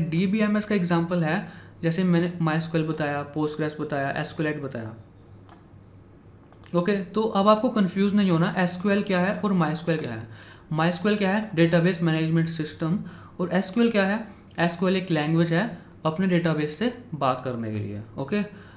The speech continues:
तो ये इसको हटाता हूँ मैं यहाँ से। तो अभी आपको, कई लोग कन्फ्यूज होते हैं, एस क्यू एल और माई एसक्यूएल सेम सेम समझते हैं, सेम नहीं है, ओके।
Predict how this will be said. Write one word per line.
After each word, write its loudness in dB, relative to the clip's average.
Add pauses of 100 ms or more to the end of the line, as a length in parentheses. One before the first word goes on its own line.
(140)
तो 0
ये 2 (320)
इसको -2
हटाता 0
हूँ 4
मैं 2
यहाँ -2
से। -4 (540)
तो 2
अभी 4
आपको, 0
कई 0
लोग 2
कन्फ्यूज 2
होते 0
हैं, 2
एस -4
क्यू 0
एल 2
और 4
माई 4
एसक्यूएल -2
सेम 2
सेम 0
समझते 0
हैं, 2
सेम 0
नहीं 4
है, 0 (380)
ओके। -2